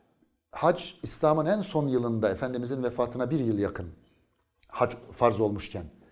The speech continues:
zekat hicretin ikinci yılında, ra-, e, namaz Ramazan ayında ondan bir ay önce ya da sonra farz olmuşken, İslam'ın ilk ibadeti, e, Risaletin ilk günlerinde namaz olmuştur.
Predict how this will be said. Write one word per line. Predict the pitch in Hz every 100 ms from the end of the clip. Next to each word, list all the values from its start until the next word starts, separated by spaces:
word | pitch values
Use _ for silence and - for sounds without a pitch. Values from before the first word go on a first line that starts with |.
| - - -
zekat | 143 143 190 151
hicretin | 139 160 180
ikinci | 156 160 151 170
yılında, | 143 117 101 90 - - _ _ _ - -
ra-, | 113 104 135 123 117 117 113 107
e, | 110
namaz | 131 170 165
Ramazan | 131 135 139 175
ayında | 147 147 156
ondan | 165 143 160 156
bir | 180
ay | 147 139
önce | 135 147
ya | 139
da | 147
sonra | - 131 127
farz | 123 113
olmuşken, | 110 107 - - 175 196 - - - _ _ _ _ _ -
İslam'ın | 110 - 117 113 156 175 180 -
ilk | 190 - - 135
ibadeti, | 117 113 107 - 175 208 - - - _ _
e, | 110 107 104 101 98 95 92
Risaletin | 104 113 123 120 143
ilk | 185 -
günlerinde | 110 107 131 139
namaz | 113 139 92
olmuştur. | 82 82 - - -